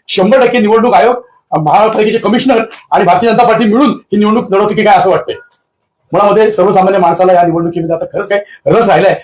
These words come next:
असं वाटत नाहीये. मी तर असं म्हणेल की वकील साहेबांच्या माध्यमातून एक यांनी, अ, नोटीस, अ, प्रसिद्ध करावं, अ, निवडणूक आयोगाला की निवडणूक घेणंच बंद करावं, डायरेक्ट उस्मानाबाद आणि भारतीय जनता पार्टीच्या हातात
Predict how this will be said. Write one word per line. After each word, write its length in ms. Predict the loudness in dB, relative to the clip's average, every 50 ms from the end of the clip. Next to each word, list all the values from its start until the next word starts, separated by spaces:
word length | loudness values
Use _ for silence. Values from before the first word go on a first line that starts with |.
| _
असं 200 | -10 -4 -2 -2
वाटत 180 | 0 0 -2 -4 -8
नाहीये. 180 | -12 -14 -14 -14 -16 -18 -10 _ -4
मी 80 | -2
तर 80 | 0 0
असं 160 | 0 0 0
म्हणेल 180 | 0 0 0 0
की 180 | -2 -2 -2
वकील 220 | -2 -4 -6 -4 -2
साहेबांच्या 280 | -2 -2 0 0 0
माध्यमातून 420 | 0 2 2 2 0 0 -2 -4 -8 -8 -14 _ _ -4
एक 140 | -4 -2 0
यांनी, 240 | 0 0 0 2
अ, 280 | 2 2 4 4 2 2 0 -4 -8 _ _ _ -4
नोटीस, 300 | -4 -2 -2 -2 -2 0
अ, 200 | 0 0 0 0
प्रसिद्ध 340 | -2 -2 -4 -4 -4 0 0
करावं, 260 | 0 2 2 2 2
अ, 220 | 2 2 2 0 0
निवडणूक 240 | 0 0 2 2
आयोगाला 280 | 2 2 4 2 2 0
की 360 | 0 -4 -12 -14 _ -4 -2
निवडणूक 280 | 0 2 2 2 2 2
घेणंच 220 | 2 2 2 2
बंद 140 | 2 2 2
करावं, 300 | 2 2 2 2 2 0 -2 -8 -18 _ _
डायरेक्ट 300 | 2 4 4 2 2 0
उस्मानाबाद 280 | 0 2 2 2 4
आणि 80 | 4 2
भारतीय 220 | 0 0 2 0
जनता 220 | 0 0 0 0 -2
पार्टीच्या 240 | -2 0 2 0 2
हातात 200 | 2 2 0